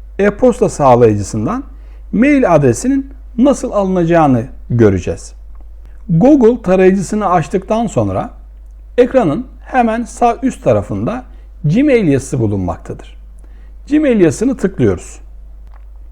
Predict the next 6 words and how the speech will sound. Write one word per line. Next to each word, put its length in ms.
Karşımıza 720
bu 260
ekran 300
açılacak 600
olup 240
ekranın 560